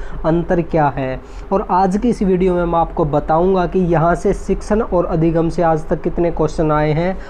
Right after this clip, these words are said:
और किस तरह के क्वेश्चन आने की संभावना है आगे। तो दोस्तों, ये वीडियो हमारे लिए बहुत ही ज़्यादा important है, क्योंकि इस topic से बहुत से question आज तक आए हैं और आगे भी आने की संभावना है। तो दोस्तों, ये वीडियो आप पूरा देखना और ध्यान से देखना।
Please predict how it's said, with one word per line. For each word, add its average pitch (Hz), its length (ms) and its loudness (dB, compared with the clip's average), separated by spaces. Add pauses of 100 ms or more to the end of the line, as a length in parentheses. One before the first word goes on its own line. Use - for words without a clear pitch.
(140)
और 180 240 0
किस 240 240 -2
तरह 165 180 2
के 165 140 -2
क्वेश्चन 170 400 0
आने 160 220 2
की 175 160 0
संभावना 147 680 0
है 139 260 -2
आगे। 131 420 0 (360)
तो 185 80 0
दोस्तों, 175 340 0
ये 175 180 2
वीडियो 170 280 2
हमारे 160 340 2
लिए 165 160 2
बहुत 147 400 0
ही 196 60 0
ज़्यादा 165 280 2
important 156 600 0
है, 170 180 -2 (300)
क्योंकि 202 320 -2
इस 220 220 -2
topic 175 340 0
से 202 120 0
बहुत 165 420 0
से 180 100 0
question 156 380 0
आज 147 260 -2
तक 190 180 -2
आए 143 220 0
हैं 156 160 0
और 160 160 2
आगे 151 280 2
भी 147 160 0
आने 139 220 -2
की 160 140 -4
संभावना 127 520 -2
है। 123 160 -4 (380)
तो 175 60 0
दोस्तों, 170 360 0
ये 170 220 2
वीडियो 170 240 2
आप 156 140 -2
पूरा 165 220 2
देखना 175 340 0
और 156 120 2
ध्यान 139 280 0
से 175 160 0
देखना। 170 420 0